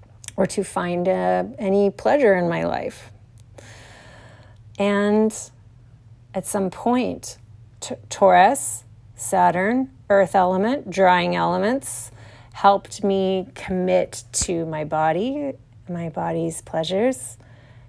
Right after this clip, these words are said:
my body's desires, to, uh, my body's health, and s-, so that it can be sustainable across time,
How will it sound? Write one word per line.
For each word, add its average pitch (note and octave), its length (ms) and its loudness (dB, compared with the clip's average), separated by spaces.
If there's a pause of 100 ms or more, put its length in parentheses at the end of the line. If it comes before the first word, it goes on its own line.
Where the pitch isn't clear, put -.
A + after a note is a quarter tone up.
(120)
my E3+ 140 -10
body's E3 500 -6
desires, F3+ 960 -2 (1300)
to, F3 540 -4 (420)
uh, F#3 180 -10
my E3+ 180 -6
body's E3+ 340 -2
health, F3 480 -4
and F#3 100 -6
s-, - 420 -12
so - 180 -8
that F3+ 120 -2
it F3 100 -6
can F3+ 300 -6
be F3+ 240 -4
sustainable F3+ 1000 -2
across - 400 -6
time, G3+ 600 -4